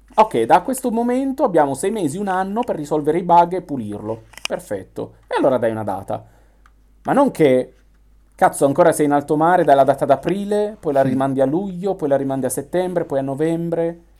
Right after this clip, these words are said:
Speaker 2: Poi tra l'altro
Speaker 1: Sì.
Speaker 2: questo è un caso più unico che raro, perché sono una delle poche case di sviluppo che non hanno distributori a cui stare a sentire.
Speaker 1: Sì.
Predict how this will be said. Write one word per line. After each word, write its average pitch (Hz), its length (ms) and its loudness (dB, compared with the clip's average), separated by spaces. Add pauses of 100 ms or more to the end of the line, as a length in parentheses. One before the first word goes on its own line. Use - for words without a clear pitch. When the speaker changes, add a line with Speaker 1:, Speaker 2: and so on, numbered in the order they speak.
(200)
Speaker 2:
Poi 165 120 -2
tra 143 100 2
l'altro 151 200 0
Speaker 1:
Sì. 123 60 0
Speaker 2:
questo 143 160 -4
è 117 40 -4
un 110 60 -4
caso 139 220 -2
più 147 120 -6
unico 143 220 0
che 147 120 4
raro, 151 240 4
perché 113 500 -2
sono 127 200 -4
una 147 180 0
delle 143 180 2
poche 139 240 0
case 131 680 2
di 123 80 -8
sviluppo 131 540 -4
che 117 140 -2
non 120 240 0
hanno 139 320 0
distributori 120 680 -4
a 110 80 -2
cui 113 260 -4
stare 110 200 -4
a 101 40 -4
sentire. 101 460 -10 (520)
Speaker 1:
Sì. 107 300 -8